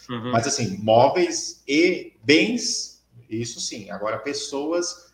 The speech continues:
Speaker 2: eu não, não desconheço. Nunca vi ninguém solicitar e eu também nunca prestei atenção numa apólice,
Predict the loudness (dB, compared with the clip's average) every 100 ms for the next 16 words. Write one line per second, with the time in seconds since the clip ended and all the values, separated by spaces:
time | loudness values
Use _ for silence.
0 | -10 -8 -6 -10 -14 -20 -18 -14 -12 -10
1 | -2 0 0 -4 -4 -4 -2 -2 -4 -2
2 | -6 -8 -2 -2 0 -2 -6 -10 -10 -10
3 | -8 -6 -6 -8 -10 -8 -6 -4 -4 -2
4 | -2 0 -4 -10